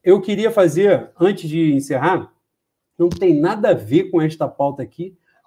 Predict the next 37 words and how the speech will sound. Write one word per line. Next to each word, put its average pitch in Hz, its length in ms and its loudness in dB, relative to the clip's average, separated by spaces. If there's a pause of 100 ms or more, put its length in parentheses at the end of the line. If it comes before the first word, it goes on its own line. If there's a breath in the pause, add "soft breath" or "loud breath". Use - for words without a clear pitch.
mas 143 400 2
eu 190 240 6
senti 175 400 -6
vontade 165 420 0
de 156 100 -6
falar. 156 500 0 (300)
Eu 190 380 2 (100)
comecei 196 420 0
a - 20 0
ouvir 185 360 0
hoje 165 500 2
e 165 100 2
recomendo, 160 840 0 (340)
é, 139 220 -8
quem 170 240 0
puder, 156 640 -2 (240)
dê 123 120 -6
uma 165 220 0
procurada. 160 720 0
Eu 180 340 0
ouvi 151 380 -2
pelo 180 340 0
Spotify, 170 560 -2
não 120 120 -10
sei 147 160 -8
se 147 80 -14
tá 147 100 -6
disponível 139 440 -4
em 135 40 -2
outra 139 160 -4
plataforma, 131 640 -8 (420)
um 131 80 -6
podcast 170 480 2
chamado 170 440 0
Praia 190 260 4
dos 175 300 -6
Ossos. 151 500 -2